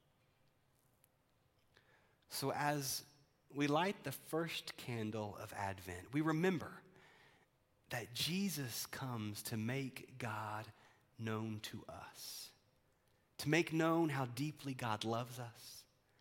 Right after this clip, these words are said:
to make known that God, though seemingly so lofty, so high up, so powerful, so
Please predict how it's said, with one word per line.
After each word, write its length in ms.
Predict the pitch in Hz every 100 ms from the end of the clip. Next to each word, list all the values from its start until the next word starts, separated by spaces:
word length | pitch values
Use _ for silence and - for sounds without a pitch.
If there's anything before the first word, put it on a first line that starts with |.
| - - -
to 100 | -
make 240 | 165 175 160
known 360 | 165 175 170
that 220 | 151 123
God, 480 | 131 160 165 165 170 156 - - - -
though 140 | 185
seemingly 640 | 175 - 220 214 214 190
so 320 | 180 - 165 147
lofty, 560 | 156 185 170 - 190
so 240 | 170 170 143
high 360 | 139 180 180
up, 180 | 180 165
so 180 | - 143
powerful, 540 | - 185 185 190 196
so 300 | 170 - 233